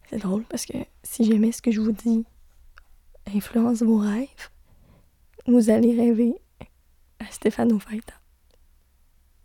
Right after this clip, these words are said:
Ça me fait plaisir. Hum, ça me fait beaucoup rire aussi. Pour une raison obscure, probablement parce que j'ai pas le droit de rire.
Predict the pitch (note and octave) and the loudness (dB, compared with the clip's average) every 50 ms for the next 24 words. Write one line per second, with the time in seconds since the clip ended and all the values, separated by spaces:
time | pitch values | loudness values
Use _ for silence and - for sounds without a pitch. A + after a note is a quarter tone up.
0 | _ _ _ _ _ _ _ _ _ _ _ _ _ _ - - - _ _ _ | _ _ _ _ _ _ _ _ _ _ _ _ _ _ -20 -20 -20 _ _ _
1 | _ _ _ _ - _ - - - - - - - - - - - - - - | _ _ _ _ -20 _ -20 -20 -20 -18 -20 -20 -18 -16 -16 -16 -16 -18 -20 -20
2 | - _ _ - - _ _ - - _ - - - - - - - - - - | -20 _ _ -20 -20 _ _ -20 -20 _ -20 -20 -20 -20 -20 -20 -20 -20 -20 -20
3 | - - - - - - - - - - - - - - - - - - C4 C4 | -20 -20 -20 -20 -20 -20 -20 -20 -20 -20 -20 -20 -20 -20 -20 -20 -20 -4 0 2
4 | B3 A#3 A3 A3 G#3 - - _ _ _ _ _ _ _ _ _ _ _ - - | 2 2 2 0 -2 -8 -14 _ _ _ _ _ _ _ _ _ _ _ -20 -4
5 | - A3 A3+ G#3+ - A#3+ A3+ B3 A#3+ - - B3 A#3 A#3+ A#3+ - C4+ C#4 - - | -2 -2 -2 0 -2 -4 -4 -4 -4 -2 -2 -4 -2 -2 -6 -6 -6 -6 -6 -8
6 | - D#4+ D#4+ - - - - - - - _ _ - - - - - - - - | -10 -12 -16 -18 -20 -20 -20 -20 -20 -20 _ _ -20 -20 -20 -20 -20 -20 -20 -20
7 | _ _ - - - - - - - - - _ _ - - G#3+ G#3 G#3+ A3+ A3 | _ _ -20 -20 -20 -20 -20 -20 -20 -20 -20 _ _ -8 -4 -4 -2 -2 -2 -4
8 | G#3+ A3+ A3 G#3+ A3 G#3+ - - - B3+ B3+ C4+ - _ - - - - A#3 A3+ | -4 -4 -2 -2 -2 -4 -6 -4 -4 -4 -4 -4 -8 _ -20 -10 -4 0 0 2
9 | A3+ A3+ A3+ A3+ A3 A#3 - - - - - B3 B3 B3+ - _ - - - - | 4 4 4 2 0 -2 -10 -16 -18 -6 -4 -4 -4 -4 -6 _ -20 -20 -20 -20
10 | - - _ - _ _ _ _ _ _ _ _ _ _ _ _ _ _ _ _ | -20 -20 _ -20 _ _ _ _ _ _ _ _ _ _ _ _ _ _ _ _
11 | - - - B3 A3+ G3+ - A#3+ A3 G#3+ A3 A3+ A3 - A3 A3+ A3 A3+ A3+ A#3 | -14 -6 0 0 0 0 0 0 0 2 0 0 -2 -2 -2 -2 -2 -2 -2 -2
12 | A3 G3+ - B3 B3 C4+ F#4 F4+ - - | -4 -4 -4 -8 -8 -8 -8 -12 -12 -20